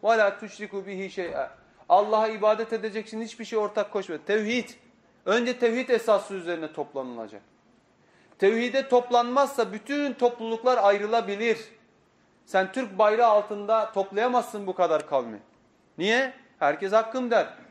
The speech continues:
Kürt hakkını ister, Türk hakkını ister, Alevi hakkını ister, başka bir etnik yapı, o da kendi hakkını ister. Ama aslında hiçbirinin birbirine hakkı yoktur. Hak ve hukuk Müslüman ve kafir arasında geçerlidir.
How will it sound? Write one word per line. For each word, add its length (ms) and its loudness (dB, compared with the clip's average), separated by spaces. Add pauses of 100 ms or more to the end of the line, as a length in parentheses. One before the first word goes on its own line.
(220)
Kürt 260 -6
hakkını 340 -2
ister, 420 -2
Türk 220 -6
hakkını 360 0
ister, 320 -2
Alevi 380 0
hakkını 400 -2
ister, 360 0 (440)
başka 360 2
bir 80 2
etnik 400 0
yapı, 400 2
o 120 2
da 120 2
kendi 280 2
hakkını 380 0
ister. 360 -6 (1700)
Ama 220 2
aslında 360 -2
hiçbirinin 600 -8
birbirine 380 -8
hakkı 320 -4
yoktur. 420 -4 (520)
Hak 300 2
ve 60 4
hukuk 440 -2
Müslüman 560 -6
ve 100 -6
kafir 340 0
arasında 440 0
geçerlidir. 580 -10